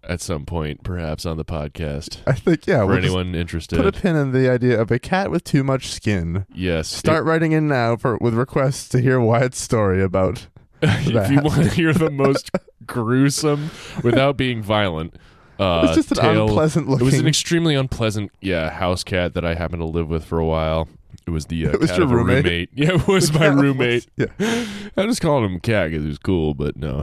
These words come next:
Speaker 1: this, this cat was, uh, sort of like a corporeal specter <laughs> from hell. I'll have to tell the story at some point, so don't, don't let me forget about that.
Speaker 2: I won't.
Speaker 1: It'll be called Schrödinger the Cat, <laughs> which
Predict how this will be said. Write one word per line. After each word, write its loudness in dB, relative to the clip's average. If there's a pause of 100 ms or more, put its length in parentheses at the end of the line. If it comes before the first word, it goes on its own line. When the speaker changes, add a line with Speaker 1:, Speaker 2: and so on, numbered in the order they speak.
(140)
Speaker 1:
this, -4
this -2
cat -2
was, -8
uh, -6 (340)
sort -8
of -10
like -6
a -6
corporeal 0
specter -4
<laughs> 2
from -2
hell. 0 (1000)
I'll -10
have -8
to -20
tell -4
the -10
story -2
at -2
some -6
point, -4
so 2
don't, -2
don't -4
let -2
me -2
forget -2
about -2
that. -2 (420)
Speaker 2:
I 4
won't. 0 (340)
Speaker 1:
It'll -2
be -4
called -2
Schrödinger -2
the -4
Cat, -10 (160)
<laughs> -2
which -6